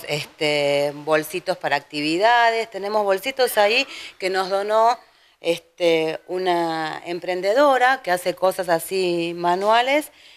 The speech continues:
y bueno, ahí tiene un delantal para pintar, con paletas, cuentos, eh, nos donaron flautas también, así que bien, estamos contentos. La verdad la gente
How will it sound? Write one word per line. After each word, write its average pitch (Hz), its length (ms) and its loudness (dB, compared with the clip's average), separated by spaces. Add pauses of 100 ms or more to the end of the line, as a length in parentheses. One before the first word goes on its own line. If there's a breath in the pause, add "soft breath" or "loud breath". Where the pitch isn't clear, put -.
(160 loud breath)
y 170 120 -6
bueno, 151 260 2
ahí 156 160 2
tiene 160 560 0
un 160 300 -4
delantal 156 580 2
para 151 240 0
pintar, 190 680 -2
con 151 200 -6
paletas, 165 760 2
cuentos, 185 720 0 (540 loud breath)
eh, 151 160 -2
nos 160 160 2
donaron 170 440 2
flautas 185 680 0
también, 180 720 0
así 165 260 -6
que 180 220 0
bien, 190 360 0
estamos 202 320 -2
contentos. 156 600 -4
La 156 100 -2
verdad 175 280 0
la 185 120 0
gente 180 680 0